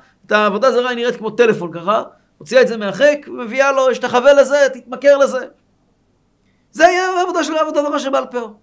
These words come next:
אף אחד לא הלך לעבוד את זה מתוך רצון. אבל זו נפילה שאומרת, וזה באמת המחלה של הדור שלנו, אין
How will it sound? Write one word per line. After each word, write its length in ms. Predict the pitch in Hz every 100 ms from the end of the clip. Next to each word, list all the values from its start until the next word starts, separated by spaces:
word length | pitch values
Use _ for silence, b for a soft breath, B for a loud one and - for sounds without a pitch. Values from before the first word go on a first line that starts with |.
| _ _ _ _ _ _ _ _
אף 200 | 269 277
אחד 200 | 269 262
לא 100 | 247
הלך 200 | 247 247
לעבוד 260 | 233 185 226
את 60 |
זה 80 | 208
מתוך 280 | 214 214 185
רצון. 340 | 196 196 147 - _ _ _ _ _ _ -
אבל 80 | 139
זו 100 | 180
נפילה 500 | 185 - 180 226 247
שאומרת, 720 | 208 165 165 214 143 143 _ _ _ _ _ _
וזה 180 | 143 233
באמת 300 | 214 214 240
המחלה 480 | 202 156 170 170 190
של 160 | 147
הדור 200 | 147 135
שלנו, 400 | 127 131 127 139 147 _ _ _ _ _ _ -
אין 440 | 320 339 359 359